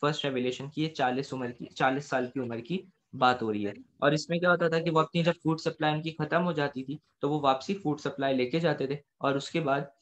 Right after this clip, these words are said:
अ, वापसी meditation शुरू कर देते थे। तो ये आप सिर्फ introduction paragraph के अंदर बताओगे। सर,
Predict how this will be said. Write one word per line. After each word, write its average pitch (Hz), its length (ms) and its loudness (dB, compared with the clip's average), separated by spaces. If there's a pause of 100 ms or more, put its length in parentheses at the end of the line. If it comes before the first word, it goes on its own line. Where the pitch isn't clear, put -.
(240)
अ, 123 180 4
वापसी 135 380 2
meditation 127 540 -2
शुरू 127 240 -4
कर 113 160 -2
देते 104 260 -2
थे। 107 80 -6
तो - 280 -8
ये 156 100 2
आप 160 160 2
सिर्फ 190 260 0
introduction 151 600 2
paragraph 123 520 0
के 123 60 -2
अंदर 143 260 -2 (280)
बताओगे। 117 560 0 (160)
सर, 160 220 2